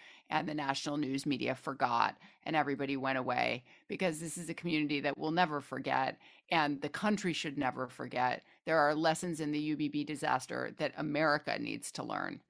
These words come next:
and we wanted to give a platform to the people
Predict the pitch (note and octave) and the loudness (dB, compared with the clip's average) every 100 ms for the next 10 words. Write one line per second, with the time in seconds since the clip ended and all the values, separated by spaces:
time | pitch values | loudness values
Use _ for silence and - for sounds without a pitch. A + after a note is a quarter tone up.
0 | _ - - - E3 D3+ C#3 C#3 D#3 D#3 | _ -20 -14 0 4 4 2 -4 -2 0
1 | D3+ D3 C#3 C3 B2+ - - E3 - _ | 4 4 4 0 -4 -10 -6 -6 -8 _
2 | _ - E3 C#3+ C3+ E3 C#3 C#3 D#3 C3+ | _ -4 -2 -2 -2 4 4 4 0 -2
3 | B2+ D3 C3 - C#3+ D3 C3 B2+ - | -4 -8 -8 -6 -6 -2 -2 -2 -6